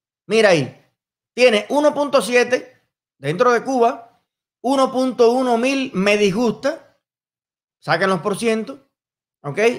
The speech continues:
más los me entristece, más lo de me río de eso, más qué sé yo, ok, pero uno punto siete me gusta.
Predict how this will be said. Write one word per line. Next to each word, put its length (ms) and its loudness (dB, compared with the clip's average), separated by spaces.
más 240 2
los 160 2
me 140 0
entristece, 960 0
más 180 2
lo 80 -2
de 100 0
me 120 -2
río 280 -2
de 220 2
eso, 140 -2
más 140 -4
qué 80 -6
sé 120 -2
yo, 140 0
ok, 80 -6
pero 260 -4
uno 280 0
punto 260 -2
siete 300 2
me 120 0
gusta. 540 -6